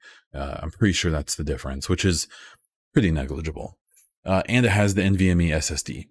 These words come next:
which is a pretty big deal. Uh, what's interesting is because it has, um, still has a good G P U and has the same C P U, it's still gonna have ray tracing. It's still gonna have all of those same effects as the,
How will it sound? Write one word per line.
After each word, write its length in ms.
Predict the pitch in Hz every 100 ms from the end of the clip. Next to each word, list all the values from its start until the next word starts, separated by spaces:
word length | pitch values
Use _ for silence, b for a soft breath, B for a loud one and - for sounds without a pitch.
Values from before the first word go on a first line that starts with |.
| _
which 200 | 82 78
is 100 | 80
a 60 | 78
pretty 200 | - 82
big 160 | 73 69
deal. 320 | - 78 - _ - _ _ _ -
Uh, 400 | 90 90 87 85
what's 420 | - 98 98 -
interesting 400 | 110 127 123 101
is 160 | 85 76
because 500 | 85 - 113 120 113
it 80 | 80
has, 680 | 78 82 80 80 76 - -
um, 160 | 76
still 200 | 73 -
has 180 | 104 95
a 40 | 82
good 140 | 87
G 140 | 82
P 160 | 82 82
U 340 | 80 80 78 - B B
and 180 | 107 101
has 140 | 87 78
the 60 |
same 240 | - 87 78
C 180 | 120
P 160 | 120 80
U, 320 | 78 73 73 - B B
it's 160 | 85 -
still 180 | - 82
gonna 160 | 90
have 200 | 87 92
ray 180 | 82 73
tracing. 640 | - 76 73 - 73 71 69 B B -
It's 120 | 80
still 220 | - 85
gonna 180 | 90 85
have 260 | 82 85
all 280 | 78 87 98
of 100 | 90
those 200 | 82 78
same 260 | - 92 82
effects 400 | - 98 87 -
as 300 | 87 82 76
the, 320 | 73 69